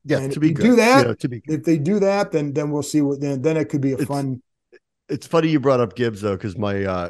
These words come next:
Speaker 1: every Thursday on my radio show, we do a bit called Throwback Thursday, where we pick a date that's, you know, significant to this week. My producer said, "I wanna do two thousand and six." And I said, "Why?" He goes, "'Cause in February two thousand and six, Joe Gibbs flew to Kansas City,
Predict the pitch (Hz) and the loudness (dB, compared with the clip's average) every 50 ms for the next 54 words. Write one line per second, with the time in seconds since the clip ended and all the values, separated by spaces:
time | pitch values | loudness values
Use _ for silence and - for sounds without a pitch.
0 | - - 117 107 120 110 - - 117 113 110 92 - 110 101 92 92 92 90 92 | -8 -8 -6 -4 -4 -4 -4 -6 -6 -6 -6 -4 -4 -4 -4 -4 -6 -6 -6 -6
1 | 95 95 98 95 95 90 - 98 87 87 87 85 82 92 87 80 - - 92 - | -6 -4 -4 -4 -6 -6 -8 -8 -8 -8 -10 -10 -10 -10 -10 -10 -10 -10 -10 -10
2 | - 87 82 - - 110 92 85 85 78 _ - 90 85 82 78 - 76 76 76 | -8 -10 -10 -8 -8 -8 -6 -6 -6 -8 _ -8 -8 -8 -8 -10 -10 -10 -10 -10
3 | 82 85 87 85 - 95 80 - 80 80 - 90 82 82 78 _ - 85 - - | -8 -10 -10 -8 -8 -10 -10 -10 -12 -10 -8 -6 -6 -6 -8 _ -14 -16 -16 -16
4 | - - - - - 117 110 101 92 87 - - - 92 101 107 95 98 85 95 | -20 -20 -20 -16 -14 -10 -6 -6 -6 -6 -6 -8 -8 -4 -4 -4 -4 -4 -8 -8
5 | 85 - 95 85 90 - - 92 95 87 - - _ _ _ _ _ _ - 117 | -8 -8 -10 -10 -12 -12 -10 -8 -8 -8 -10 -12 _ _ _ _ _ _ -2 0
6 | 113 101 - - 113 123 135 117 139 123 - - 117 101 98 92 98 110 113 113 | 0 0 0 0 0 2 2 2 0 -4 -2 0 0 0 0 0 0 0 0 0
7 | 101 110 95 - - 110 - 110 104 101 98 90 95 95 92 85 - - 98 92 | -2 -6 -6 -4 -6 -6 -2 -2 -2 -2 -2 -4 -6 -8 -8 -10 -10 -10 -10 -10
8 | - - - - _ _ _ _ _ _ _ - 123 107 98 - 117 107 104 107 | -10 -12 -16 -20 _ _ _ _ _ _ _ -6 -6 -4 -2 -4 -4 -2 0 0
9 | 110 110 107 104 101 90 98 95 92 - _ _ _ - - 117 107 113 - - | 0 0 0 -2 -2 -4 -4 -6 -6 -10 _ _ _ -6 -4 -2 -2 -2 -4 0
10 | - 135 131 143 147 139 131 127 123 - - 120 - 127 117 113 107 92 107 101 | 0 0 2 2 2 4 2 2 0 -2 -4 -4 -2 0 0 0 0 0 -2 -6
11 | 95 - - - 107 95 - - - _ _ _ _ _ - - 123 120 131 117 | -6 -6 -4 -4 -4 -4 -4 -8 -18 _ _ _ _ _ -2 0 2 2 4 4
12 | 131 123 110 98 - - - 120 117 117 127 117 - 131 123 123 117 135 127 - | 2 2 2 0 -8 -6 -2 -2 0 0 0 -2 -2 -2 -2 0 -2 -4 -6 -4
13 | - 117 104 104 104 107 | -4 -4 -2 -2 -4 -6